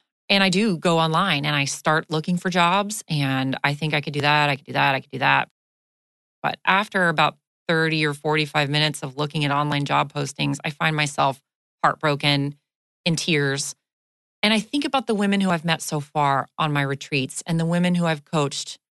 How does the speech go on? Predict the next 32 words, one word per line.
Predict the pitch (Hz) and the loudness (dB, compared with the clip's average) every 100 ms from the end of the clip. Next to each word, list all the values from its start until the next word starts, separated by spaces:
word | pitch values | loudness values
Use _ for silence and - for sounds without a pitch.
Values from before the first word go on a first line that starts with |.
| - | -4
with | 151 - - | -4 -2 -4
food | 151 143 - | 0 0 -2
and | 143 | -2
nutrition. | 139 - 139 - 139 131 123 _ _ _ _ _ _ _ | -2 -2 -4 -2 0 -2 -4 _ _ _ _ _ _ _
And | 185 185 | 2 2
I | |
think | 185 254 | 2 0
about | 247 233 202 | 2 2 4
how | 196 | 4
it | 190 | 2
would | 170 | -2
feel | - 190 175 | -2 0 0
to | - | -2
walk | 156 151 160 | 0 2 2
away | 143 147 147 - - _ _ _ | 2 2 2 -2 -12 _ _ _
from | 156 147 143 | -2 -2 0
everything | 180 185 214 190 | 0 0 0 0
that | 180 | 2
I've | 156 147 | 0 0
built | 151 143 | -2 -2
so | - - | -4 -6
far. | 139 - 127 - - _ _ _ _ _ - | -6 0 0 0 -6 _ _ _ _ _ -8
This | 175 | -4
business | 196 190 208 | -2 0 -2
hasn't | - 180 185 196 185 _ - | -2 -2 0 0 -2 _ -4
really | 185 196 202 202 196 - _ - | 0 2 2 0 -2 -10 _ -2
been | 180 | 0
able | 180 180 | 0 -2
to | 185 | -4
support | - 180 - 175 | -8 -6 -4 -2
me | 175 | -2
financially, | 170 165 147 147 147 185 190 214 | -4 -2 0 0 0 0 0 -2